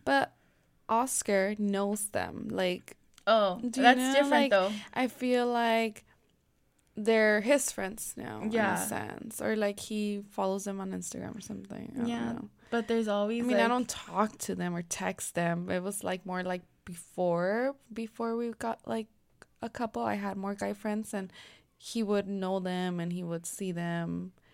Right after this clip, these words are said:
Speaker 1: But then eventually they just, you know.
Speaker 2: Yeah, 'cause I've, I had guy friends, but,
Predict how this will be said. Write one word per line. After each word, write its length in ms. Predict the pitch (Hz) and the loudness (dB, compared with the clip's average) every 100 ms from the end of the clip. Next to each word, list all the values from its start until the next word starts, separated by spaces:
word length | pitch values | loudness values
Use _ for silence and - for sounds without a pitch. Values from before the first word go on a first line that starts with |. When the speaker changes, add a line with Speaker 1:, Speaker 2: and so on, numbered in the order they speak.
| _ _ _ | _ _ _
Speaker 1:
But 140 | 220 - | -8 -4
then 180 | 190 | -2
eventually 640 | 180 165 - 185 - 87 - | -2 -4 -8 -8 -10 -10 -10
they 140 | - | -12
just, 460 | - - - - - | -12 -14 -14 -12 -8
you 100 | 247 | -6
know. 320 | 208 202 233 _ - | -4 -6 -8 _ -10
Speaker 2:
Yeah, 800 | 202 208 208 202 202 196 196 202 | -6 -4 -4 -4 -6 -6 -8 -8
'cause 180 | 220 233 | -4 0
I've, 260 | 220 214 226 | 0 -2 -4
I 140 | 202 220 208 | -4 -4 -6
had 380 | 196 208 226 214 - | -6 -6 -6 -10 -10
guy 300 | 185 160 226 | -4 -2 -2
friends, 500 | 240 - 165 170 185 | -6 -8 -6 -6 -8
but, 320 | - 180 156 | -4 -4 -4